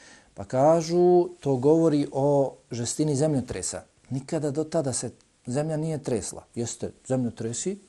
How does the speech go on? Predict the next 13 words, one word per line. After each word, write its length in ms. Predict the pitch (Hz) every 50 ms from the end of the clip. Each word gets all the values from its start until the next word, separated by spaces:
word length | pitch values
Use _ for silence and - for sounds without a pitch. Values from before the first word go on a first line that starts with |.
| _ - - _ _
dešavaju 480 | - 123 - - 131 143 170 170 135 113
se 200 | 101 - 98 - - _
i 100 | - 101
čujemo 480 | 98 - - 139 139 135 131 110 101 101
i 80 | 95 95
vidimo, 440 | 101 131 135 147 139 123 107 98 - _ _ _ _ _ _ _ _ _ _ _ _ _
osjetimo 520 | 120 117 - - 147 143 - 135 120 107
ponekada, 560 | 101 - 131 131 139 131 - 131 110 95 - _ _ _ _ _ _ _ _
ali 120 | 120 110
na 100 | 110 117
takav 360 | 104 - 120 123 - 160 143
način 280 | 131 127 123 - - 160
nikad. 240 | 202 208 - -